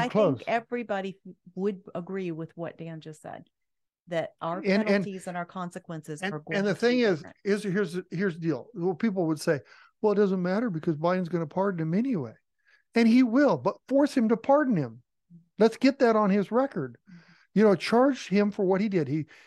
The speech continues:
Speaker 2: he illegally bought a firearm. He threw a firearm in the dumpster.
Speaker 1: Mm-hmm.
Speaker 2: He, uh, two years, a hundred thousand dollars each for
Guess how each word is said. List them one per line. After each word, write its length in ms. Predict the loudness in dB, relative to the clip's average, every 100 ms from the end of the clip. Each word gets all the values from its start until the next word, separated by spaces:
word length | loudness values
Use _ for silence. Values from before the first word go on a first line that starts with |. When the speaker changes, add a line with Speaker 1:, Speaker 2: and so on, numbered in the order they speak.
| _
Speaker 2:
he 260 | -6 0 2
illegally 400 | 4 4 4 2
bought 200 | 2 2
a 40 |
firearm. 580 | 2 0 2 0 -4 -8 -14 _ _ 2
He 220 | 2 2 _
threw 200 | 6 6
a 60 | 6
firearm 500 | 4 2 4 2 2
in 140 | 0
the 160 | -2 -4 -12 0
dumpster. 640 | 2 2 0 -4 -4 -4
Speaker 1:
Mm-hmm. 240 | -10 -18 -20 _ _ _ _ _ _ _ _
Speaker 2:
He, 420 | -2 2 4 2 -4 _ _ -20 -20 -2
uh, 220 | 2 2 0
two 160 | 2 4
years, 400 | 6 4 2 0
a 60 |
hundred 300 | -2 -4 -4 2
thousand 260 | 2 2
dollars 320 | 0 0 0 -2
each 280 | -6 -8 -10
for 480 | -2 2 2 0